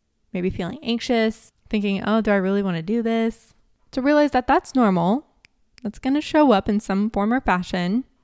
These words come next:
but you can let that up and continue to push yourself out of your comfort zone.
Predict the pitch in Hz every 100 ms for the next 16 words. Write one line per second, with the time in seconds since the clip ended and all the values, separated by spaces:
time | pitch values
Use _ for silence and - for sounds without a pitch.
0 | _ - 233 233 269 233 220 202 226 220
1 | 202 - 202 208 196 226 208 190 185 175
2 | 202 - _ _ _ _ 214 208 208 220
3 | 196 208 202 180 180 196 302 311 202 -
4 | 247 254